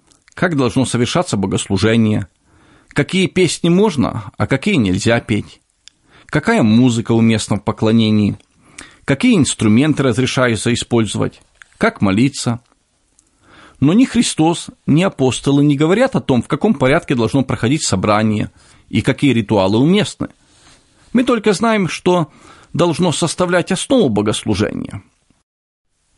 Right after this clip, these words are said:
В книге Деяний написано, что верующие постоянно пребывали в учении апостолов,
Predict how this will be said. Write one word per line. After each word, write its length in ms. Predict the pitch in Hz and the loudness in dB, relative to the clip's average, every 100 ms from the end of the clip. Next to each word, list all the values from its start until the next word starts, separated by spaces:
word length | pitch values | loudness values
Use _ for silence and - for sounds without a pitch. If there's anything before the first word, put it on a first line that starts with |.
| _ | _
В 80 | - | -6
книге 300 | 160 180 165 | -2 0 0
Деяний 600 | 151 165 185 185 117 107 | 0 0 0 0 0 0
написано, 640 | 117 131 196 202 110 101 | 0 0 -2 -2 -2 -2
что 200 | - - | -4 -4
верующие 640 | 131 175 185 120 - - 76 | 0 2 2 0 -2 -4 -4
постоянно 760 | - 127 - 120 139 185 160 | -2 -4 -2 0 0 0 -2
пребывали 580 | - 123 117 120 120 104 | -2 -2 0 2 2 2
в 100 | 117 | 0
учении 440 | - 180 170 110 | 0 2 2 2
апостолов, 680 | 90 - 85 - - 117 127 | 0 -2 -4 -2 -2 -2 -4